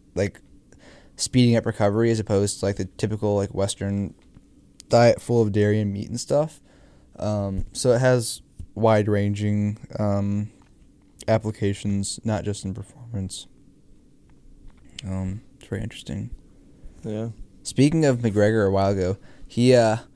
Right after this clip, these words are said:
Speaker 1: when he fought Nate Diaz, the, uh, maybe I told you this, I think I did, but the, I th-,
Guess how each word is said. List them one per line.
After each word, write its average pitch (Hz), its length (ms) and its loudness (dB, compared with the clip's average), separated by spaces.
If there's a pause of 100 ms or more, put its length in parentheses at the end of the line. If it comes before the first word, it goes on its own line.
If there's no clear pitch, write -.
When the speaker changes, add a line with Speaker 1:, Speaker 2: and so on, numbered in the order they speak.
(300)
Speaker 1:
when 120 80 -2
he 117 60 -2
fought 113 280 0
Nate 117 220 -6
Diaz, 110 460 -2
the, 110 240 0
uh, 98 340 0 (840)
maybe 175 200 2
I 196 60 4
told 117 240 0
you 98 60 -2
this, 92 120 -6
I 104 60 -8
think 151 200 -4
I 110 60 -2
did, 76 300 -10 (100)
but 92 220 -6 (440)
the, 113 360 -4
I 113 80 -6
th-, - 260 -14